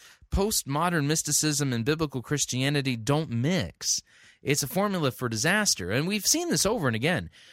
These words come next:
Uh, one of the reasons why, uh, churches and church bodies and denominations end up in the gutter,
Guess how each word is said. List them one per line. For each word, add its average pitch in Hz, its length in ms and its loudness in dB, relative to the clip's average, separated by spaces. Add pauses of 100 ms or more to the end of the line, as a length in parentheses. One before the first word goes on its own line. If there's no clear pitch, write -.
(180)
Uh, 143 240 4
one 165 160 0
of 233 60 0
the 156 60 0
reasons 143 440 0
why, 139 500 2
uh, 113 160 0
churches 139 800 0
and 120 320 -2
church 160 280 -2
bodies 131 360 0
and 113 120 -2
denominations 117 960 -2
end 151 240 2
up 139 240 2
in 160 220 0
the 127 60 0
gutter, 113 600 0